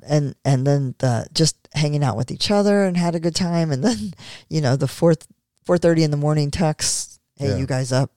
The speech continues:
Speaker 1: <laughs>
Speaker 2: <laughs>
Speaker 1: Like, so that was a lot of fun. If you would like to book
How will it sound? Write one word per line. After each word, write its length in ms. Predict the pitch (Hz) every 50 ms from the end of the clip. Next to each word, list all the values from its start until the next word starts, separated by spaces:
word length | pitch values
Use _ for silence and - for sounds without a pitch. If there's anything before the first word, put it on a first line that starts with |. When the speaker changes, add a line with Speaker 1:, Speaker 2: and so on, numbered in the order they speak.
| _
Speaker 1:
<laughs> 0 |
Speaker 2:
<laughs> 800 | - 226 - - - - - - - - - 143 - - - -
Speaker 1:
Like, 320 | - 143 139 123 - - - -
so 380 | - - 170 160 143 135 127 - _
that 100 | - 170
was 140 | 190 196 170
a 40 | 175
lot 140 | 165 165 180
of 80 | 165
fun. 240 | - 147 127 120 - - - - - - - _ _
If 240 | - 202 233 226 -
you 160 | 233 247 247
would 160 | 240 240 214 175
like 460 | 160 160 139 131 123 - - - - 151 - - _ _ _ _ _ _ -
to 160 | - 160 156
book 480 | 135 135 143 131 123 117 - _ -